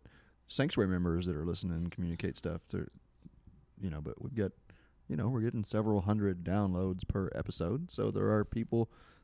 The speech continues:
that are listening all the way through. That's really amazing of you. I really thank you so much for doing that. What's your relationship with, with cannabis now? When's the last time you used it? Do you feel like you still can have and want to have any kind of relationship with it? You are fun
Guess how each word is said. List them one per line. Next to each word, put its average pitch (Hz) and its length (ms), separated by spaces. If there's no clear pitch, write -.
that 101 120
are 101 140
listening 101 400
all 135 240
the 131 80
way 131 320
through. 110 640
That's - 180
really 117 220
amazing 107 420
of 82 140
you. 82 180
I 85 40
really 98 380
thank - 300
you 101 60
so - 160
much 95 260
for 87 160
doing 92 300
that. 85 220
What's 120 300
your 123 120
relationship 104 420
with, 92 140
with 95 240
cannabis 92 280
now? 110 300
When's 110 180
the 101 60
last 113 200
time 127 100
you 104 80
used 110 160
it? 107 100
Do 101 60
you 76 280
feel 101 180
like 101 220
you 101 200
still 104 420
can 104 420
have 107 400
and 92 200
want 95 200
to 101 80
have 110 300
any 107 240
kind 113 180
of 113 80
relationship 123 520
with 131 160
it? 143 100
You 139 160
are 202 120
fun 117 580